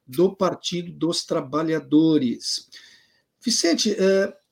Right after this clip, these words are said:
a instalação de uma comissão parlamentar mista de inquérito para tratar dos atos golpistas de oito de janeiro era inicialmente um desejo da oposição. A partir desse episódio envolvendo Gonçalves Dias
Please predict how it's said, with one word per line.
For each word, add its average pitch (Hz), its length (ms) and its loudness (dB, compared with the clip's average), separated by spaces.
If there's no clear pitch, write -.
a 233 100 2
instalação 302 640 2
de 254 80 -2
uma 185 460 2
comissão 196 480 0
parlamentar 185 580 2
mista 196 320 0
de 143 140 -4
inquérito 151 680 0
para 147 220 -6
tratar 147 440 -2
dos 147 260 -4
atos 160 180 -6
golpistas 139 840 -4
de 135 120 -4
oito 143 240 0
de 113 80 -8
janeiro 139 480 -2
era 190 140 4
inicialmente 208 580 0
um 214 120 4
desejo 175 640 2
da 196 100 2
oposição. 190 800 0
A 170 100 -4
partir 214 340 2
desse 254 360 0
episódio 196 600 0
envolvendo 156 880 0
Gonçalves 135 580 -6
Dias 151 840 0